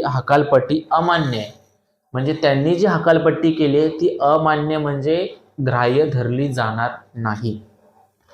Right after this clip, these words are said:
निकालातील काही महत्त्वाचे मुद्दे मी तुम्हाला वाचून दाखवतो, यातले काही मुद्दे आपल्याला मिळालेले आहेत, त्यामुळे मी काही बरळ बसणार नाही.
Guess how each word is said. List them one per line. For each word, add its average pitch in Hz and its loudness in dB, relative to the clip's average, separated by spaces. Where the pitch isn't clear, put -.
निकालातील 160 4
काही 147 2
महत्त्वाचे 139 0
मुद्दे 131 -2
मी 135 -4
तुम्हाला 135 -2
वाचून 127 -2
दाखवतो, 131 -4
यातले 127 -10
काही 127 -4
मुद्दे 131 -4
आपल्याला 127 -2
मिळालेले 127 0
आहेत, 127 -6
त्यामुळे 170 2
मी 180 0
काही 175 2
बरळ 139 6
बसणार 151 2
नाही. 143 -2